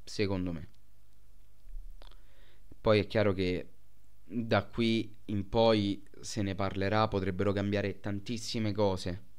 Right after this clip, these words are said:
tantissime. Però andando a sensazioni, specialmente quelle che ho sul momento, mi viene da dire che secondo me il prossimo anno Ranieri sarà a prescindere l'allenatore del Cagliari. Questo potrebbe cambiare dalle volontà di Ranieri stesso,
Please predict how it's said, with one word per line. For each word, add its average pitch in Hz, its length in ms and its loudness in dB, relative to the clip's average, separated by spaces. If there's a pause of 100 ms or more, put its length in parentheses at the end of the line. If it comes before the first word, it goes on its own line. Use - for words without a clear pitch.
(220)
tantissime. 98 720 -6 (720)
Però 120 360 4
andando 123 400 2
a 107 40 0
sensazioni, 98 800 0
specialmente 98 560 0
quelle 95 200 2
che 98 80 2
ho 95 60 2
sul 98 220 -4
momento, 98 720 2
mi 101 220 0
viene 101 280 2
da 104 120 0
dire 98 280 0
che 92 140 -2
secondo 104 460 2
me 98 240 0
il - 140 -4
prossimo 92 420 -2
anno 87 280 -4
Ranieri 98 440 0
sarà - 360 -2
a 107 120 -4
prescindere - 720 -4 (580)
l'allenatore 95 580 6
del 87 160 2
Cagliari. 82 420 -2
Questo 160 300 4
potrebbe 110 420 6
cambiare 107 840 6
dalle 117 340 4
volontà 104 420 4
di 107 140 4
Ranieri 90 360 0
stesso, - 580 -4